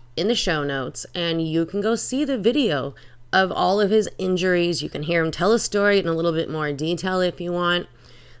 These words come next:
But he's just one of probably millions of people that are injured by Big Pharma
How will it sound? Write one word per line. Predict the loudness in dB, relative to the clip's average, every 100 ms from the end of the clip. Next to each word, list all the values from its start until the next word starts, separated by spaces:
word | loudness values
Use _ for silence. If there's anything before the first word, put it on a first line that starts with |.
| -6
But | -2
he's | 0 0
just | -2 -2
one | -4 -2 0 2 0
of | 0 -4 -4
probably | -6 -2 0
millions | 0 0 2 2 2 0
of | -4
people | -4 -6 -4 -6 -8 -12
that | -4 -2
are | -2
injured | 0 0 0 -2 -6 -12
by | -2 0
Big | 0 -2
Pharma | -2 -4 -2 -4 -6